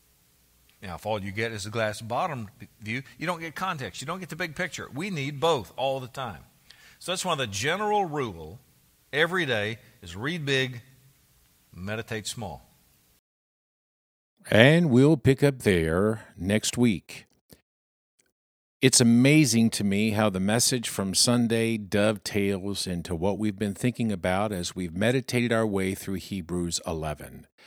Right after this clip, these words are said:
Speaker 2: "Lord, increase our faith" was, of course, the prayer that we looked at. So what are some areas in your life where you need to see God increase your faith?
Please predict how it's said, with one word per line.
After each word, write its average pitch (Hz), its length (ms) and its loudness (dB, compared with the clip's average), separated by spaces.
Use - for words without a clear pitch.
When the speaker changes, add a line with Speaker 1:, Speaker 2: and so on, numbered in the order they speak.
Speaker 2:
"Lord, 135 580 4
increase 110 840 -4
our 95 280 0
faith" - 600 -10
was, 87 180 -4
of 92 120 -6
course, 113 320 0
the 90 100 -8
prayer 117 260 4
that 104 160 0
we 90 120 -2
looked 110 260 -2
at. 131 300 2
So - 420 2
what 214 200 0
are 320 100 2
some 151 280 0
areas 139 640 2
in 107 300 0
your 117 340 4
life - 720 -6
where 110 260 6
you 139 260 4
need 127 240 0
to 101 80 0
see 101 240 0
God 95 360 0
increase 131 760 -2
your 110 460 2
faith? - 640 -12